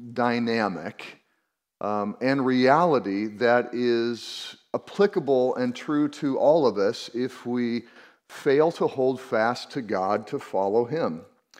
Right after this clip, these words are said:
All things are enslaved to corruption and sin. And sin is just this general idea that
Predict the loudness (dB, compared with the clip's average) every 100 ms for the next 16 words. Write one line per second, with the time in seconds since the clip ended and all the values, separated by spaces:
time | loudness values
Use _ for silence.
0 | -20 -20 -20 -20 _ _ _ _ _ _
1 | _ 10 10 10 2 2 4 0 -4 -10
2 | -10 2 4 4 2 -4 0 6 6 6
3 | 2 -4 -12 -10 -4 -2 -2 -4 0 2
4 | 2 0 -4 -4 -4 -4 -2 -2 -4 -2
5 | -2 -2 -4 -2 -4 -6 -2 0 2 2
6 | 4 2 2 0 0 0 0 0